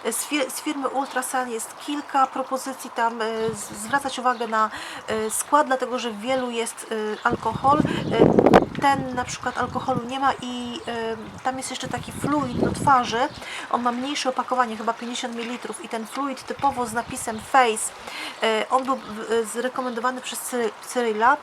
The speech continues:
e, natomiast on jest naprawdę bardzo drogi. Mówię, on kosztuje chyba ponad dwadzieścia funtów i ja nie do końca jestem przekonana, czy warto tyle wydawać na filtr przeciwsłoneczny. E, tutaj, e, ten produkt jest przeznaczony zarówno do twarzy, jak i do ciała,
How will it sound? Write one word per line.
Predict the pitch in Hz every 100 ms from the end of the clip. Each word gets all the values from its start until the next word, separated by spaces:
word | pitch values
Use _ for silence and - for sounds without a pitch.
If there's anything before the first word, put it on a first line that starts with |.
| - - - -
e, | 247
natomiast | 240 254 277 277 -
on | 294
jest | 294 -
naprawdę | 269 294 262
bardzo | 254 254 233
drogi. | 226 226 208 220
Mówię, | 214 233
on | 254
kosztuje | - - 277 262
chyba | 254
ponad | 262 254 240
dwadzieścia | 214 226 240 226
funtów | - 311 302 269 - 254
i | 247 247 262 - - - 440
ja | 311
nie | 285 240
do | -
końca | 254 240
jestem | - 233
przekonana, | - - 226 226 214
czy | -
warto | 208 233 226 220
tyle | 214 214
wydawać | 214 208 208 -
na | 202
filtr | 277 247
przeciwsłoneczny. | - 247 233 240 - - - - - - - 302
E, | 233 233
tutaj, | - 330 320 294
e, | - 254 254 247 -
ten | 302 269
produkt | - 262 262 262
jest | 254
przeznaczony | 262 247 247 262 254
zarówno | 240 240 240 247
do | 214 226 226
twarzy, | - 254 247 240
jak | 233 220
i | 202
do | 415
ciała, | - 269 247